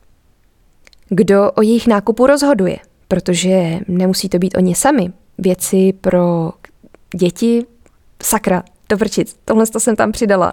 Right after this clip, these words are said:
Ne! Svoje zprávy a pozdravy rač-,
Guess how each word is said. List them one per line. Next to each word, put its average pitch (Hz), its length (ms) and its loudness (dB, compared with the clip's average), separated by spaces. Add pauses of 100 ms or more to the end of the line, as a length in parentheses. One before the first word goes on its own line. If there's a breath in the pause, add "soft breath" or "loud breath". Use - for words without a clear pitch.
(240)
Ne! 427 460 2 (1500)
Svoje 175 380 -8
zprávy 240 500 -6
a - 100 -20
pozdravy 233 600 -2 (220)
rač-, - 600 -6